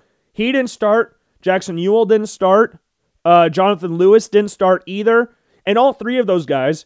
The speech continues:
came in on the exact same substitution period <laughs> because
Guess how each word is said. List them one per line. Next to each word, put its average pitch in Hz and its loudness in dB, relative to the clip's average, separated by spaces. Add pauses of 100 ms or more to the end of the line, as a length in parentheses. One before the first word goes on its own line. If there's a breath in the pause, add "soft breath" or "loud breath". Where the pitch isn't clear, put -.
(140)
came 202 -4
in 202 0
on 196 -2
the 185 0
exact 170 -2
same 170 -8 (180)
substitution 190 -6
period 143 -6
<laughs> - -8
because 196 0